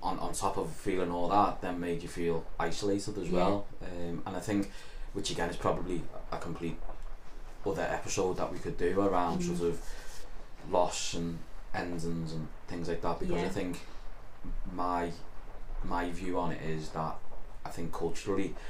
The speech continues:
Speaker 1: uh, the way we, um, the way we view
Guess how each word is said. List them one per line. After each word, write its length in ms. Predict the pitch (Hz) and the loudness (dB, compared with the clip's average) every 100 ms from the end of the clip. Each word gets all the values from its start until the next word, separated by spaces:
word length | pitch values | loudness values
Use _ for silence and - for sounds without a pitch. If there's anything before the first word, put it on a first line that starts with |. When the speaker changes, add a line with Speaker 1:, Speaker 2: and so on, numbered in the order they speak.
| - - - - - - - - | -2 -2 0 0 0 0 0 0
Speaker 1:
uh, 380 | 82 85 80 78 78 - - | 0 0 0 0 0 -2 -2
the 80 | |
way 200 | 85 85 | 2 2
we, 380 | 82 85 82 80 - - - - - | 2 0 0 0 -2 -4 -2 0 0
um, 560 | 82 82 80 78 78 76 - - - - - - - - - - - - - - - - - - - - - - - | 2 0 -2 -2 -2 -2 0 6 8 10 8 6 4 2 -2 -6 -6 -6 -6 -6 -4 -2 -4 -4 -4 -4 -2 -2 0
the 60 | - | 2
way 120 | 95 | 2
we 140 | 92 90 | 2 2
view 360 | 82 87 87 | 0 0 -2